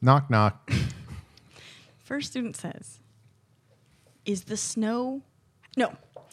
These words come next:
Speaker 2: has the snow outside the gate melted?" First student says that.
Speaker 1: Second student says, "What am I, the fucking weatherman? Go look at it."
Speaker 2: Kinda.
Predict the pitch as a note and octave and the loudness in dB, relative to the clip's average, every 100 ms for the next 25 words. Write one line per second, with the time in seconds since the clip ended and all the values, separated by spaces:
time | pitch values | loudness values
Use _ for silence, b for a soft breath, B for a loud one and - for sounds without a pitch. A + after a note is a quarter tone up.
0 | B B B3 B3 B3 D4 - - B3+ C4+ | B B 2 2 2 -4 -4 0 0 2
1 | D4+ - A#3 - - G#3+ G#3 G3+ G3+ F#3 | 0 0 0 0 0 2 2 0 -2 -4
2 | - F3+ F3+ - - - E3+ D3 - - | -4 -2 -2 -8 -16 -10 -6 -6 -8 -14
3 | - - _ _ _ _ _ _ _ _ | -14 -20 _ _ _ _ _ _ _ _
4 | _ _ - - - F3 - - - - | _ _ -20 -4 -2 -2 -4 -8 -8 -10
5 | - - - G#2 G2 F#2 G2+ F2 - F2 | -12 -20 -6 -4 -4 -4 -4 -4 -2 -2
6 | D#2+ C3 F#3+ C3 G2+ F#2+ - - D#3 D3+ | 0 2 4 4 2 -4 0 6 6 8
7 | C#3 A2+ A2+ C#3 F3+ F#3+ G3 G3+ G3 C3+ | 4 6 4 4 6 4 6 4 2 2
8 | E3+ F#3 G#3+ - A#2+ F#2 D#2 _ - - | 4 4 2 4 2 0 -8 _ -10 0
9 | C4+ B4 F#4+ | 2 6 6